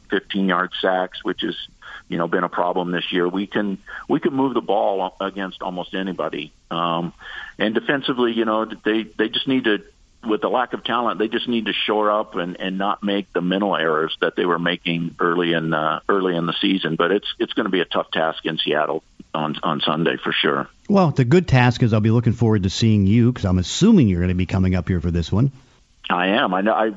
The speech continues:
Speaker 1: I do whatever I can to not miss a trip to Seattle.
Speaker 2: <laughs> I know, 'cause you, in fact, I, I, you always try to bring the wife and always make it a, a, a good weekend. So I hope you get a chance
Speaker 1: Yeah,
Speaker 2: to enjoy.
Speaker 1: exactly.
Speaker 2: And get a chance to enjoy, and I'll be
Speaker 1: Exactly.
Speaker 2: looking
Speaker 1: One of my
Speaker 2: for-
Speaker 1: favorite places.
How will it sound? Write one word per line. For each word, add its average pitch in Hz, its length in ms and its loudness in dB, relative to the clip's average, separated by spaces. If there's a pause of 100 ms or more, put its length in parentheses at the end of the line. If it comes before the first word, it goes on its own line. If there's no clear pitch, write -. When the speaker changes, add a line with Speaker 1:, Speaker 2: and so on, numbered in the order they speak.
(160)
Speaker 1:
I 107 120 0
do 135 380 -4
whatever 143 420 2
I 143 80 0
can 127 320 -2
to 107 80 -4
not 110 180 -2
miss 110 180 -4
a 110 60 -8
trip 104 240 -4
to 95 80 -4
Seattle. 87 420 2
Speaker 2:
<laughs> 78 40 -2
I 123 100 4
know, 131 160 4
'cause 113 140 0
you, 127 140 4 (200)
in 131 60 0
fact, 139 160 2
I, 135 140 4
I, 120 100 4
you 123 180 4
always 135 180 4
try 127 140 0
to 117 80 2
bring 113 180 4
the 104 60 4
wife 113 340 2
and 98 120 2
always 101 200 0
make 104 160 0
it 98 80 0
a, 92 220 -2
a, 90 160 -4
a 101 60 0
good 110 240 0
weekend. 92 540 0
So 87 260 -2 (180)
I 101 80 0
hope 127 260 -2
you 123 80 2
get 113 120 2
a 107 40 -2
chance 104 260 2
Speaker 1:
Yeah, 90 80 4
Speaker 2:
to 90 80 4
enjoy. 101 100 2
Speaker 1:
exactly. 87 640 0 (200)
Speaker 2:
And 101 240 0 (220)
get 117 120 0
a 113 40 0
chance 113 260 2
to 107 100 2
enjoy, 87 260 2
and 110 100 2
I'll 101 80 0
be 101 60 2
Speaker 1:
Exactly. - 20 0
Speaker 2:
looking 110 80 2
Speaker 1:
One 107 80 2
of 107 60 2
my 98 100 2
Speaker 2:
for- 113 160 2
Speaker 1:
favorite 107 240 0
places. 90 420 -2